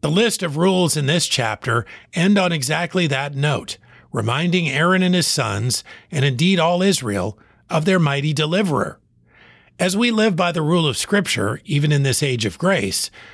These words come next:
we must view our obedience in the same way. Christ wants us to know that he is the Lord our God.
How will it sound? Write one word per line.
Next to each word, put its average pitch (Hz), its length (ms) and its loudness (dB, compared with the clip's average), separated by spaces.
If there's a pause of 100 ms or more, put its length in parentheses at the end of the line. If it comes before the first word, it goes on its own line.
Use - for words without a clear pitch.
(160)
we 180 140 2
must 220 260 0
view 185 300 2
our 180 180 4
obedience 165 680 2
in 170 120 2
the 160 80 2
same 151 400 0
way. 175 440 0 (540)
Christ 214 400 -2
wants 185 320 2
us 185 220 2
to 156 120 0
know 143 440 2
that 127 160 -2
he 196 260 0
is 143 220 0
the 143 100 0
Lord 127 320 2
our 113 220 -2
God. 98 420 -4